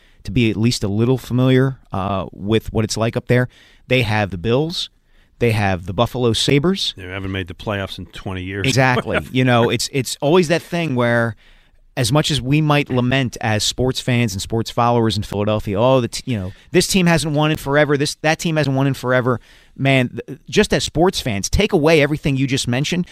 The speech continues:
Speaker 1: Just as sports fans, they've suffered a ton.
Speaker 2: And, you know, if I,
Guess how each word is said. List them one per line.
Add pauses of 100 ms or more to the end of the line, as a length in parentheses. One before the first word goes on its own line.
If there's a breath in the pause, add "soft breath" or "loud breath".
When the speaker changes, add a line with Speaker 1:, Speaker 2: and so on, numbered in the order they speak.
Speaker 1:
Just
as
sports
fans, (320 soft breath)
they've
suffered
a
ton.
Speaker 2:
And,
you
know,
if
I,